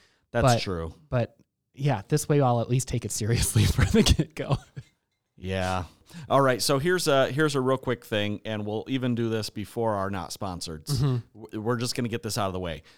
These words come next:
Speaker 1: uh, because it is big news in our industry. Um, so for those of you who are not realtors, um, you can just, you know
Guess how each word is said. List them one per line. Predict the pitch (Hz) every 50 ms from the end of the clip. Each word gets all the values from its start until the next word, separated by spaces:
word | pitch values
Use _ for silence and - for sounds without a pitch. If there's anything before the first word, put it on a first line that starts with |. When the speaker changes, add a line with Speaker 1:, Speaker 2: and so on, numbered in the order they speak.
| _ _ -
Speaker 1:
uh, | 98 95 95
because | 98 139 - 226 220 185
it | 185 196
is | 214 196 170
big | - 160 160 139 131
news | 123 113 110 110 107 - - - _
in | 120 120 120 123 123 - -
our | 95 101 101 98 101 101 101 104 104 - -
industry. | 135 147 143 127 117 101 - - - 87 78 78 82 104 147 151 - _ _ _ _ _ _
Um, | - 104 107 107 107 107
so | - 120 107
for | - - 127
those | 123 170 214 202 175
of | 151 156
you | 160 151 139
who | 147 135 123
are | 113 110 113
not | 120 147 156 156 156 - - - - _ _ _ _ _ _ _ _ _ _ 113
realtors, | 123 135 143 139 139 - - 143 143 135 135 135 131 - - - - - - _
um, | _ 117 117 113 113 113 113 110 110 -
you | 98 110 110 107
can | - - 117 107
just, | 101 104 95 - -
you | 107 104
know | 95 92 90 90 87